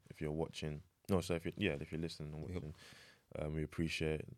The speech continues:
Speaker 1: everyone that's been supporting us, um, sharing our stuff,
Speaker 2: Shout out to everyone.
Speaker 1: you know, following us. Um, really appreciate it. And we just
Speaker 2: Yeah.
Speaker 1: hope to continue this year. You know, just keep talking as we did today. Um, you know, um,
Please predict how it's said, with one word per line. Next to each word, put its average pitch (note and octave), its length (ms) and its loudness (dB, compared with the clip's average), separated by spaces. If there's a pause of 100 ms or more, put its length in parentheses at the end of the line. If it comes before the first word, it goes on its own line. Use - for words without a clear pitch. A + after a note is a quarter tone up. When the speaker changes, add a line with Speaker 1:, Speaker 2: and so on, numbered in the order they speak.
(560)
Speaker 1:
everyone D#2+ 200 2
that's D2+ 120 -2
been D#2+ 160 -2
supporting D#2+ 480 2
us, - 380 -2
um, D2+ 320 0
sharing E2 400 4
our D#2 120 0
stuff, D#2 360 2
Speaker 2:
Shout E2+ 180 -2
out F2+ 260 0
to F2 80 -2
everyone. F2 360 2
Speaker 1:
you F2 60 2
know, D#2+ 240 0
following E2 440 4
us. - 400 0 (120)
Um, D2+ 320 0
really E2+ 220 4
appreciate D2+ 460 0
it. C#2 40 -2
And D2+ 80 -2
we D#2+ 60 -2
just E2+ 140 -2
Speaker 2:
Yeah. E2+ 40 -4
Speaker 1:
hope D#2+ 140 -2
to - 60 -16
continue E2 440 0
this D2+ 240 0
year. D#2+ 240 4 (880)
You D#2 80 -2
know, D#2 160 2
just - 200 -4
keep - 220 0
talking D#2+ 400 2
as D#2 180 2
we D#2 80 -2
did E2 240 0
today. E2 420 0 (340)
Um, D#2 360 0 (720)
you D#2+ 120 0
know, D2+ 240 -2 (160)
um, D2 460 0